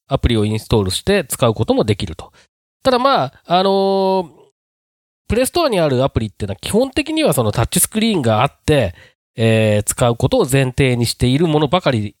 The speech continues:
ですから、えー、それを、まあ、こういったちょっと違うタイプの端末でちゃんと使えるかどうかって、ず-、全てが使えるわけではないと思いますけれども、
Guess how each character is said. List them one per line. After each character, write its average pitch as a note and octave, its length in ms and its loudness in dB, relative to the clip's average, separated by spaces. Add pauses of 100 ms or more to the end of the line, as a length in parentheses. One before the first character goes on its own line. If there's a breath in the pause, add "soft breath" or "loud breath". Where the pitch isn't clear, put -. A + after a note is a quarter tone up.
で A2 100 0
す - 80 -2
か F#2+ 120 -8
ら、 A2 260 0 (420 loud breath)
え B2 360 2
ー、 - 0 -
そ G3 120 0
れ A3+ 80 2
を、 A#3+ 280 0
ま F3 240 0
あ、 G2+ 220 -8
こ E3 140 0
う D#3 60 0
い D3 40 -4
っ - 20 -20
た C#3+ 320 0
ち - 100 -6
ょ E3 40 0
っ - 20 -20
と - 100 -4
違 C#3+ 500 0
う - 60 -14 (480)
タ D#3+ 120 2
イ B2+ 60 -2
プ - 80 -10
の G#2 80 -4
端 G#2 320 -2
末 G#2+ 80 -2
で G2 40 -4
ち - 80 -2
ゃ - 40 4
ん G#2+ 60 -2
と A2 80 2
使 - 240 -2
え C#4 40 2
る D4+ 60 -2
か A3 120 0
ど F3 100 2
う D3 40 0
か C3 100 0
っ - 100 -2
て、 G#2 140 -4
ず-、 C#3 240 -2
全 F#4 240 0
て B3 80 0
が C#3 80 0
使 - 200 0
え C#3+ 60 0
る D3 60 0
わ F3+ 80 0
け A#3+ 80 -2
で G3 80 2
は G#2+ 60 0
な A2+ 180 2
い F#2+ 160 -4 (680)
と A#2 180 2
思 A#2 280 2
い F3+ 40 0
ま F#3 120 0
す - 80 -2
け D#3 80 0
れ B2 80 2
ど D3+ 100 0
も、 A3 220 0